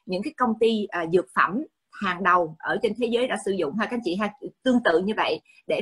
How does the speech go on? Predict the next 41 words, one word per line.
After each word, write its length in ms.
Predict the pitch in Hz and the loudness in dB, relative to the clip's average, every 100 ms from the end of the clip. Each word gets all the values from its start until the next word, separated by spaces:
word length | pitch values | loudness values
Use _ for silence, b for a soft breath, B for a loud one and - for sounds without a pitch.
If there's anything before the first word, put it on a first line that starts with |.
| - | -2
phát 120 | 302 - | -4 -2
triển 180 | 156 247 | -2 -2
cái 100 | 285 | -2
sản 180 | 240 247 - | -2 -2 -2
phẩm 120 | - 240 233 | -2 -4 -2
theo, 380 | 233 220 220 202 | 2 4 4 2
à, 300 | 185 180 170 170 - | 2 2 0 -4 -10
cái 120 | 269 - | -10 -6
cách 180 | 320 | -8
mỗi 160 | 196 170 | -6 -6
lần 180 | 233 180 | -6 -8
mà 80 | 175 | -10
mình 140 | 170 | -8
sử 140 | - 220 | -6 -2
dụng 180 | 208 - | -2 -2
đó 80 | 240 | 0
anh, 180 | 214 208 _ _ _ | 0 -2 _ _ _
thì 180 | 214 202 | 2 2
mình 360 | 196 202 196 165 | 4 2 2 2
được 240 | 185 - | -2 -2
bảo 300 | - 156 240 | 0 2 2
đảm 380 | 247 139 123 240 285 | 2 2 0 -2 -4
là 400 | 185 170 160 156 - | -4 -2 -2 -4 -8
mỗi 240 | 170 151 247 | -2 -2 0
viên 180 | 240 220 | 0 0
như 60 | 226 | -2
vậy 160 | 147 226 | -4 -2
nó 80 | |
được 220 | 220 - - | -4 -2 -4
chuẩn 140 | 175 285 | -4 -2
hóa 280 | 254 240 302 - | 0 0 -2 -4
và 120 | 175 214 | -4 -4
nó 60 | 214 - | -10 -4
không, 260 | 233 233 220 _ - | -2 0 -4 _ -4
à, 240 | 175 160 160 | -2 -2 -4
đổi 240 | 135 226 | -2 -2
về 120 | 220 170 | -2 -4
thành 180 | 208 165 - | -6 -8 -6
phần, 140 | 180 160 160 _ - | -6 -6 -14 _ -4
vi 280 | 202 226 226 | 0 0 0
chất 180 | 285 | -4